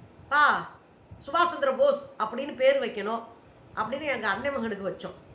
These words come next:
நிவேதிதா தேவின்னு எங்க அண்ணன் மகளுக்கு வச்சோம், என் மகனுக்கு ஃபிடல் காஸ்ட்ரோன்னு வச்சோம். அப்ப எங்க அம்மா சொன்னாங்க, தலைவர்கள் பேரெல்லாம் பிள்ளைங்களுக்கு வைக்கிறீங்களே, அதுல பிரச்சனை இல்லைம்மா.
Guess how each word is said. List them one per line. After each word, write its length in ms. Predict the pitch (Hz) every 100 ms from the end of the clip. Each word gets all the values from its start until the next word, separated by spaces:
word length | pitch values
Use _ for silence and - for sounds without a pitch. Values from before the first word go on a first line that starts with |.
| - - - - - - -
நிவேதிதா 520 | 240 302 349 311 269 240
தேவின்னு 340 | 240 233 220 294
எங்க 200 | 277 220
அண்ணன் 220 | 196 226
மகளுக்கு 400 | 208 190 185 190
வச்சோம், 260 | 160 - 175 - - - - - -
என் 280 | 190 269 349
மகனுக்கு 360 | 320 262 240 240
ஃபிடல் 320 | - 302 302
காஸ்ட்ரோன்னு 480 | 262 - 202 214 233
வச்சோம். 260 | 170 185 - - - - - - -
அப்ப 200 | - 294
எங்க 120 | 247
அம்மா 360 | 233 240 427 370
சொன்னாங்க, 380 | 254 208 214 262
தலைவர்கள் 520 | 262 392 466 370 285
பேரெல்லாம் 360 | 247 240 311 -
பிள்ளைங்களுக்கு 420 | 294 311 269 190
வைக்கிறீங்களே, 920 | 185 277 254 208 147 143 208 247 180 - - - -
அதுல 220 | 240 277
பிரச்சனை 520 | 277 - - 480 359 220
இல்லைம்மா. 500 | 170 151 220 208